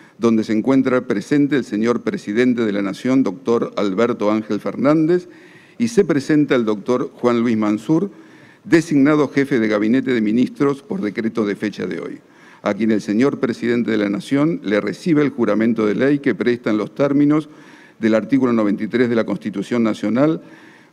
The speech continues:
prometiendo desempeñar con lealtad y patriotismo el cargo que acepta, cumpliendo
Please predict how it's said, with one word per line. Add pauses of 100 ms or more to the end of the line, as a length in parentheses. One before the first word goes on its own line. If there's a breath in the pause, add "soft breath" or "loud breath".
prometiendo
desempeñar
con
lealtad
y
patriotismo
el
cargo
que
acepta,
cumpliendo